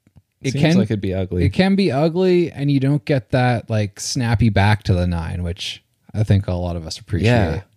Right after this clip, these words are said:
Speaker 2: Yeah, you gotta s-, you gotta
Speaker 1: Yeah.
Speaker 2: snap that
Speaker 1: Gotta
Speaker 2: back.
Speaker 1: <laughs> that snap back.
Speaker 2: <laughs> I hope that everybody that listens to this is doing what we're doing, which is just <laughs> drawing numbers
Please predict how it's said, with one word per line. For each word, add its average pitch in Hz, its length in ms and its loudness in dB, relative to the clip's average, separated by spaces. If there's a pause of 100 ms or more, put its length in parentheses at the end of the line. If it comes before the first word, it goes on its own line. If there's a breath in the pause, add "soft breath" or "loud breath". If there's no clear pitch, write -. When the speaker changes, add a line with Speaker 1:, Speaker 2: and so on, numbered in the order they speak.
(120)
Speaker 2:
Yeah, 107 260 0
you 95 140 -4
gotta 107 220 4
s-, - 300 -6
you 101 100 -2
gotta 113 160 2
Speaker 1:
Yeah. 101 60 2
Speaker 2:
snap 98 300 -2
that 95 200 -8
Speaker 1:
Gotta 107 160 -2
Speaker 2:
back. 107 120 -2
Speaker 1:
<laughs> 139 140 4
that 226 120 2
snap - 420 0
back. - 380 -10 (500)
Speaker 2:
<laughs> - 500 -18
I 156 120 4
hope 165 240 2
that 453 120 2
everybody 165 400 0
that 127 180 0
listens 113 360 -2
to 135 100 -4
this 131 260 2
is 117 260 2
doing 120 300 4
what 107 160 2
we're 101 180 2
doing, 113 340 0
which 117 180 -4
is 127 140 -2
just - 320 -6
<laughs> - 0 -
drawing 135 520 0
numbers 139 580 0